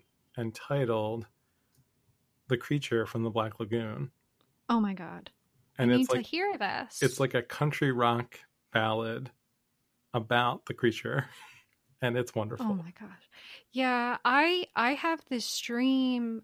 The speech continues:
Speaker 2: about, I, and you probably remember when Ashley Jane was on the show, she plays a lot of different instruments and is super talented. She's doing the score for my short film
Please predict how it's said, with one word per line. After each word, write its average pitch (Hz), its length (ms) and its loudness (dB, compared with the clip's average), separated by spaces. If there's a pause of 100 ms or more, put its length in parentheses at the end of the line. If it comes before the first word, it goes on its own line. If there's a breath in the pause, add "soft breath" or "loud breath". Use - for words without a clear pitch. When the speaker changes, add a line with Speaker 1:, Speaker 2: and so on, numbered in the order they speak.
(120)
Speaker 2:
about, 208 600 -4 (200)
I, 220 280 -2
and 214 200 0
you 240 120 2
probably 220 340 -2
remember 208 720 -4 (400)
when 214 300 -2
Ashley 208 440 -4
Jane 247 380 4
was 214 140 0
on 208 160 0
the 202 80 -2
show, 208 440 -2
she 233 280 -2
plays 208 600 -4 (800)
a 226 60 -2
lot 208 420 -2
of 190 120 -8
different 202 320 -8
instruments - 960 -10
and 196 440 -8 (640 soft breath)
is 214 220 0
super 277 560 2
talented. 202 640 -2
She's 202 380 -2
doing 233 320 2
the 208 100 2
score 196 680 -4
for 196 200 -6
my 196 200 -6
short - 360 -4
film 190 500 -4